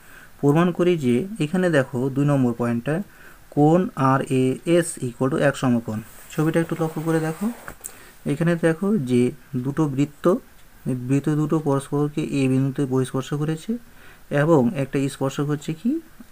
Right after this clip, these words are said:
আর এস। তাহলে আর এ এস এটা কত ডিগ্রি হবে? বলেছে এক সমকোণ। তাহলে আমরা দেখতে পেলাম কি? যে আমাদের যে কোণটা, এইখানে যে কোণ এসিবি সেটা কত ডিগ্রি হবে? অবশ্যই নাইনটি ডিগ্রি হবে, অর্থাৎ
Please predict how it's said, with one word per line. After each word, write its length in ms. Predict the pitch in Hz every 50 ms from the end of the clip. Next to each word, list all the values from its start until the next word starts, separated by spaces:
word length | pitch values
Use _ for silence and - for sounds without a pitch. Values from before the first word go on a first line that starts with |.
| - 135 127
আর 100 | 127 127 - 123 120
এস। 120 | 117 110 - - - - - - - - - - - - -
তাহলে 200 | 139 139 131 - - - - 135 135 143 156
আর 160 | 165 170 185 220 - - - - 143 143
এ 20 | 147 147 - - 160 151
এস 120 | 127 117 - - 135
এটা 140 | 131 143 139 -
কত 140 | 143 143 147 165 151
ডিগ্রি 220 | 160 160 165 165 160 165
হবে? 180 | 170 175 196 277 - - - - - 127
বলেছে 300 | 131 135 135 131 - - - 143 131
এক 60 | 127 - -
সমকোণ। 400 | 127 117 117 117 113 - 110 110 107 - - - - - - - - - -
তাহলে 180 | 147 147 147 151 151
আমরা 120 | 160 160 147
দেখতে 180 | 151 147 - 165 165
পেলাম 200 | 170 170 175 175 175 -
কি? 120 | - 220 285 339 - - - - 131 123 120 123
যে 120 | 131 139 143 - 135 135
আমাদের 280 | 139 143 143 165 170 160 151
যে 80 | 160 151 143 - -
কোণটা, 400 | 127 131 160 165 160 - 117 123 151 - - - - - - - - - - - 143
এইখানে 300 | 139 131 - 165 165 180 180 170 165
যে 80 | 165 - - - -
কোণ 160 | 143 143 147 143 - - 139
এসিবি 480 | 135 131 123 - 131 123 123 131 156 190 254 262 -
সেটা 180 | - 139 127 135 -
কত 120 | 131 131 127 139 139
ডিগ্রি 200 | 147 147 147 151 151 170
হবে? 160 | 170 180 214 311 330 - 147 127
অবশ্যই 480 | 117 117 127 131 - - - 208 240 294 262 - - - - - - - - 139 127 123
নাইনটি 300 | 127 127 131 135 131 143 135
ডিগ্রি 220 | 147 143 135 135 131 117 117
হবে, 200 | 117 113 113 110 113 - - - 139
অর্থাৎ 260 | 139 - - 185 190